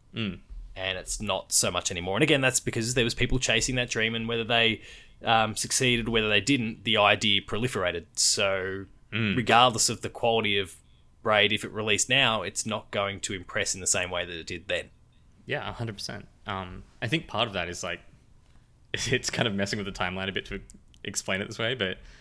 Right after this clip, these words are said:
Speaker 1: it's that, um, what Braid gave us then was kind of novel, right? Like, we hadn't
Speaker 2: Yeah.
Speaker 1: seen much like that before, and it, it was also executed really well. But now it's, like,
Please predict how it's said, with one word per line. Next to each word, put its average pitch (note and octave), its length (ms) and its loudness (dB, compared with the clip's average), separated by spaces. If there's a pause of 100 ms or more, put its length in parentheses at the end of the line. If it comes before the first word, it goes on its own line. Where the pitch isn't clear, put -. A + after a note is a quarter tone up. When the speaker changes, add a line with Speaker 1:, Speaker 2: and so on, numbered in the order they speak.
(420)
Speaker 1:
it's - 160 -10
that, F2+ 280 -6 (260)
um, F2+ 340 -12
what A#2 420 -6
Braid A2+ 320 -2
gave A2+ 160 -4
us A2 120 -6
then B2 260 -6
was F#2 140 -6
kind G#2 220 -8
of F#2 80 -8
novel, F#2+ 500 -8 (220)
right? F#2 160 -6
Like, G2+ 140 -10
we G2+ 80 -4
hadn't G2+ 160 0
Speaker 2:
Yeah. D3+ 60 6
Speaker 1:
seen G2 160 -2
much G2 160 -8
like F#2 140 -4
that F#2+ 120 -6
before, G2 260 -6
and F2+ 80 -6
it, F#2+ 160 -6
it - 40 -6
was G2+ 120 -6 (160)
also A2+ 240 -2
executed F#2 400 -4
really F#2 160 -4
well. F#2+ 240 -6 (480)
But F#2 280 -2 (220)
now G2 400 2
it's, - 180 -4
like, E2+ 180 -4